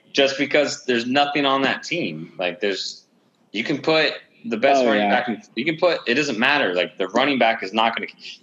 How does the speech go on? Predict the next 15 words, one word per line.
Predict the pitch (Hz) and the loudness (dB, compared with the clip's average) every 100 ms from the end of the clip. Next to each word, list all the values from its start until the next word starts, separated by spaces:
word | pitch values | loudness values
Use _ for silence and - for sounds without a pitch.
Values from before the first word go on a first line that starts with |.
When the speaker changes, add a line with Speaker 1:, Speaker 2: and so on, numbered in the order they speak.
| - | 0
Speaker 1:
A | 147 175 | 2 2
P | - 175 | 0 2
was, | 165 143 | 4 4
like, | 123 - | 2 2
the | 131 120 | -2 2
only | 131 143 131 | 2 4 2
running | 120 127 117 | 2 2 2
back | 95 90 | 2 0
in, | 110 | -2
like, | 101 - | -4 0
Barry | 101 92 | 0 0
Sanders | - 90 80 78 76 - _ _ _ _ | 0 -2 -2 -8 -10 -14 _ _ _ _
who | 120 113 101 | 0 0 0
could | - 107 | -2 -2
just | 101 - | -2 -6